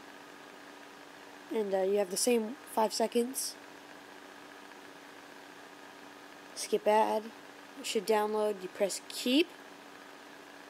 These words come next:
All right, now grab these, the custom N P Cs one point six point two file, drag it onto your desktop, and then get the Minecraft Forge installer dot jar and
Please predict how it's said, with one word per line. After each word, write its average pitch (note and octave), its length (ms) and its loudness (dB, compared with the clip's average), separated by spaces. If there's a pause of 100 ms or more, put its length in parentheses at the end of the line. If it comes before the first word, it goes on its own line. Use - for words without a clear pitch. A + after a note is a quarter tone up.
(160)
All F#3+ 60 0
right, G3+ 180 0
now G#3+ 540 4 (1080)
grab G#3 300 8
these, B3+ 380 2 (480)
the A3 60 0
custom C4 360 2
N D#4+ 100 6
P D#4+ 80 0
Cs C#4+ 180 0
one C4+ 160 2
point C#4 120 2
six - 220 -2 (400)
point C#4+ 220 2
two A3+ 120 0
file, G3+ 420 2 (400)
drag G3 180 2
it G3+ 60 0
onto G#3+ 140 2
your A#3 100 4
desktop, G#3 460 2 (420)
and G#3+ 100 4
then G#3+ 100 6
get G#3 120 -2
the G3 60 -4
Minecraft A3 300 2
Forge C#4+ 440 8
installer F#3+ 500 4
dot F3+ 200 2
jar G#3+ 460 8 (680)
and F#3+ 200 0